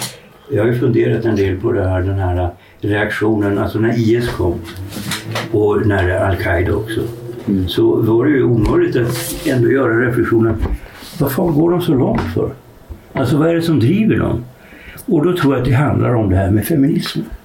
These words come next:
Speaker 2: Ja.
Speaker 1: Alltså, jag tror att en stor del av världens befolkning uppfattar det som djupt oroande att deras tillkommande fru kommer att ha sex med massa.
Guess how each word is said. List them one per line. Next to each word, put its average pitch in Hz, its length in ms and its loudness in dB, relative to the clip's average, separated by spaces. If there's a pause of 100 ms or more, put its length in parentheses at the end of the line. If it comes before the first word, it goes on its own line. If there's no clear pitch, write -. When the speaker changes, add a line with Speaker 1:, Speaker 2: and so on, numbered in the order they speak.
(420)
Speaker 2:
Ja. - 380 -2 (280)
Speaker 1:
Alltså, 135 240 0
jag 160 140 0
tror 170 160 -2
att - 200 -4 (880)
en 143 180 0
stor 180 520 0
del 120 420 2
av 110 380 0
världens 110 580 0
befolkning - 680 -2 (720)
uppfattar 127 680 0
det 107 160 2
som 107 280 0 (600)
djupt 208 400 0
oroande 107 720 2 (840)
att - 400 -4
deras 101 560 0 (500)
tillkommande 98 720 0
fru - 400 0 (640)
kommer 95 280 2
att 90 100 -2
ha 90 80 -2
sex 123 380 -2
med 85 120 0
massa. - 300 -4